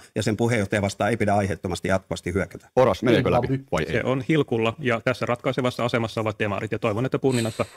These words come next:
Speaker 4: painavat ihmisoikeudet ja perustuslaki.
Speaker 1: Ja tässä on
Speaker 3: Jaa,
Speaker 1: niistä kyse,
Speaker 3: kiitos.
Speaker 1: ja ne tässä painavat.
Speaker 2: Mutta tarkoittaako
Speaker 3: Minun
Speaker 2: tämä nyt
Speaker 3: vaimo
Speaker 2: sitä,
Speaker 3: toi
Speaker 2: että
Speaker 3: minulle
Speaker 2: jos tämä
Speaker 3: tölkin
Speaker 2: laki menee läpi, niin voidaanko
Speaker 3: Pepsi Maxia.
Speaker 2: sitten raja avata?
Speaker 1: Yksi, tämän lain tavoite on se,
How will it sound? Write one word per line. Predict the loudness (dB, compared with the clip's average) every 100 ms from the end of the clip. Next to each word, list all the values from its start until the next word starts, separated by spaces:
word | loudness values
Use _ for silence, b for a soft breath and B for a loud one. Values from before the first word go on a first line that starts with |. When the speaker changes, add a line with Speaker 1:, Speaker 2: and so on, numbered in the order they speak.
| 0
Speaker 4:
painavat | 2 2 0 -2
ihmisoikeudet | -2 -2 -2 -4 -4 -4 -4 -6
ja |
perustuslaki. | -6 -6 -8 -12 -12 -10 -2
Speaker 1:
Ja | 2
tässä | 2 2 2
on |
Speaker 3:
Jaa, | 4
Speaker 1:
niistä | 4 0
kyse, | 0 0
Speaker 3:
kiitos. | 0 2
Speaker 1:
ja |
ne | 0
tässä | 0 -4 -2
painavat. | 0 0 -6 -2
Speaker 2:
Mutta | -2 0
tarkoittaako | 2 2 4 4
Speaker 3:
Minun | 6
Speaker 2:
tämä | 6
nyt | 6
Speaker 3:
vaimo | 4
Speaker 2:
sitä, | 4
Speaker 3:
toi |
Speaker 2:
että | 4 4
Speaker 3:
minulle | 6 4
Speaker 2:
jos | 4
tämä | 2
Speaker 3:
tölkin | 4 2
Speaker 2:
laki | 2 2
menee | 2 0 2
läpi, | 2
niin | 4
voidaanko | 4 4 2
Speaker 3:
Pepsi | -4
Maxia. | 0 0
Speaker 2:
sitten | 0 -4 2
raja | 4 4
avata? | 2 0 -8 -20 -20 _ _ _ _ _ _ _ _ _
Speaker 1:
Yksi, | -2 -2 -6 -6
tämän | 0 2
lain | 4 2
tavoite | 2 2 2 0 -8 -4
on | -4 -4
se, | -6